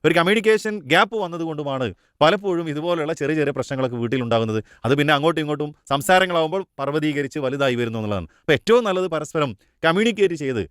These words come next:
എവിടെയാണോ പ്രശ്നങ്ങളുള്ളത് അത് പരസ്പരം തിരിച്ചറിഞ്ഞ് മുന്നോട്ട് പോകുക എന്നുള്ളതാണ്.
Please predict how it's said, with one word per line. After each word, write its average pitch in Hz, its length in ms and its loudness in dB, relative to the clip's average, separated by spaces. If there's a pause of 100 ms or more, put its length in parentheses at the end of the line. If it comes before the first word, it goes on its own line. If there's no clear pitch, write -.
(200)
എവിടെയാണോ 190 460 4
പ്രശ്നങ്ങളുള്ളത് 170 680 -4
അത് 147 100 -6
പരസ്പരം 147 460 -4
തിരിച്ചറിഞ്ഞ് 147 400 -2
മുന്നോട്ട് 117 320 -2
പോകുക 95 180 -2
എന്നുള്ളതാണ്. 82 280 -6